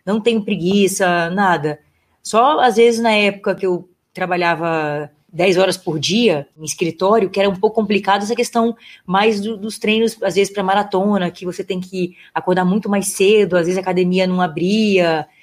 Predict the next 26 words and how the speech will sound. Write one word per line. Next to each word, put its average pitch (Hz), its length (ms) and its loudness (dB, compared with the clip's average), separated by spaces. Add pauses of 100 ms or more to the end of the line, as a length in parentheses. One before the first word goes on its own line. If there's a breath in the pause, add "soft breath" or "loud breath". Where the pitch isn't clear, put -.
(140 soft breath)
né? 196 340 0
Às 165 160 -2
vezes, 185 180 0
na 190 100 -2
época, 202 200 -2
nem 247 160 -2
tinha 240 280 -2
essa 202 120 -4
questão 202 240 -6
de 175 60 -6
Smart 180 340 -4
Fit, 208 400 -4
que, 175 220 -8 (280 loud breath)
que 196 120 -4
era 180 100 2
vinte 180 140 -2
e - 40 -10
quatro 185 300 -2
horas. 180 580 2 (380 soft breath)
Então, 196 640 -2
isso 202 200 -6
era 214 120 0
um 220 100 -4
pouco 220 200 -6
complicado, 202 440 -4
mas 180 300 -2